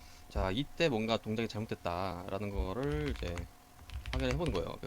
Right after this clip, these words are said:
도커 피에스, 어, 잠깐만, 뭐 나오긴 나오네. 근데 로그를 한번 볼게요. 네, 뭔가 오래 놨죠? 음, 이렇게 떴다, 지금 이런 상태에서.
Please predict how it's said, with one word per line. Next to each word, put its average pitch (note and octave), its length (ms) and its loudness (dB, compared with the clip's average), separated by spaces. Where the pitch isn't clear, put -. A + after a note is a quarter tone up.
도커 - 140 4
피에스, D#3 580 0
어, G2 260 4
잠깐만, G#2 240 -4
뭐 B2 80 -2
나오긴 B2+ 200 4
나오네. G2+ 300 2
근데 D#3 340 -2
로그를 A2+ 260 0
한번 G#2+ 200 0
볼게요. F#2+ 300 0
네, A2 60 0
뭔가 A2+ 160 4
오래 C#3+ 140 6
놨죠? - 240 0
음, G#2+ 160 2
이렇게 C3 160 -2
떴다, F#2 380 4
지금 F2 280 -4
이런 F2 220 -4
상태에서. F#2+ 540 -2